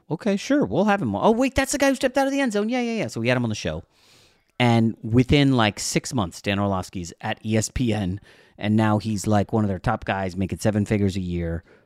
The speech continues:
uh, on the N F L. It's insane how quickly you can be original and breaking stuff down and make it interesting. So Rob G went and found another guy who's super interesting. This guy did not play as much in the N F L. Kyle Sloter is his name.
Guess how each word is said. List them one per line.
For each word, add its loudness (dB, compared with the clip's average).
uh, -4
on 2
the 4
N -2
F -8
L. -12
It's 0
insane 4
how 2
quickly 0
you -2
can 0
be 2
original 4
and -2
breaking 2
stuff -2
down 2
and 0
make 0
it 2
interesting. -2
So 4
Rob 2
G 0
went 0
and -2
found 2
another 4
guy -6
who's -2
super 2
interesting. 0
This 2
guy 0
did 2
not 2
play 2
as 4
much 2
in 0
the 0
N -2
F -6
L. 0
Kyle 2
Sloter -4
is -6
his -8
name. -8